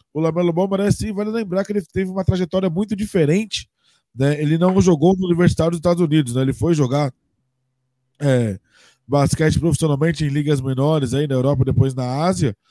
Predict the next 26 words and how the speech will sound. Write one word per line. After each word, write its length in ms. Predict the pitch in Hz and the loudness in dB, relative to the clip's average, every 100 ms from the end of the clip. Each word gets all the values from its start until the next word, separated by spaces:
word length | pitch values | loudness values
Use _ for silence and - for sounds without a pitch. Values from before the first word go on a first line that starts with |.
| _ _ - | _ _ -14
então 240 | 151 185 | -4 -2
ele 120 | 196 | 2
já 100 | 202 | 2
chegou 320 | 196 156 202 | 2 4 4
como 220 | 208 214 220 | 2 -2 -4
profissional 580 | 208 196 - 196 175 | -4 -2 -2 -2 -2
na 100 | 202 | -2
liga, 380 | 175 180 131 104 _ _ _ _ _ | 0 -2 -2 -8 _ _ _ _ _
né, 160 | 131 135 | -4 0
e 40 | |
a 60 | 139 | 0
gente 240 | 156 147 | -2 -2
viu 180 | 185 175 | 0 0
isso, 220 | 185 - | 2 -2
um 40 | 151 | -2
cara 240 | 160 175 | -2 -2
de 120 | 151 | -2
muitas 240 | 151 175 175 | -4 -2 0
assistências, 720 | 160 156 - 165 180 208 - - _ _ - | 0 -2 -2 -2 0 -2 -4 -12 _ _ -6
mas 160 | 160 | -4
um 80 | 170 | -4
cara 220 | 165 175 | -2 -2
que 60 | 170 | -2
também 240 | 170 180 | -6 -4
teve 140 | 170 170 | -6 -4
uma 200 | 175 | -4